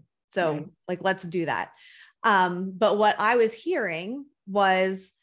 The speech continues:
Speaker 1: you know, "I can't be with you unless you're a watered down version of yourself."
Speaker 2: Right.
Speaker 1: Um,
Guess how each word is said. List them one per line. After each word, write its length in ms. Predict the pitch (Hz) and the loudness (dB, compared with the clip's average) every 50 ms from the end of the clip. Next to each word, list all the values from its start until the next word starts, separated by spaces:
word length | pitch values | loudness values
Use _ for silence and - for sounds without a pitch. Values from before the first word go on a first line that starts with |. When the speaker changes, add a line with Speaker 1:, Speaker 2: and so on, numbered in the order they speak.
| _ _ _ _ _ _ _ _ _ _ _ _ - | _ _ _ _ _ _ _ _ _ _ _ _ -4
Speaker 1:
you 140 | 233 220 | -4 -2
know, 240 | 202 190 185 180 - - - | -2 -2 -4 -6 -6 -2 0
"I 240 | 202 196 208 233 240 | 2 2 2 2 0
can't 340 | 240 - 247 233 214 214 | -2 -4 -4 -4 -4 -4
be 160 | 190 226 220 214 | -4 -4 -4 -4
with 240 | 208 202 202 202 | -4 -6 -6 -4
you 160 | 208 202 196 196 | -4 -4 -2 -2
unless 320 | 190 185 180 180 180 - | -2 -4 -4 -6 -6 -4
you're 120 | 196 185 | -4 -4
a 40 | 185 | -2
watered 360 | 175 180 180 175 180 180 175 | -2 -2 -2 -2 -4 -4 -4
down 200 | 185 170 170 170 | -6 -6 -6 -6
version 300 | 160 165 156 156 143 147 | -6 -6 -6 -6 -8 -12
of 120 | 151 151 - | -14 -14 -16
yourself." 380 | - - 147 - - - - - _ _ _ _ _ _ _ _ | -16 -14 -12 -10 -10 -10 -10 -12 _ _ _ _ _ _ _ _
Speaker 2:
Right. 240 | 196 165 160 165 - _ _ - _ _ | -18 -18 -18 -20 -20 _ _ -20 _ _
Speaker 1:
Um, 300 | - 190 180 175 175 175 | -2 0 0 0 -2 -4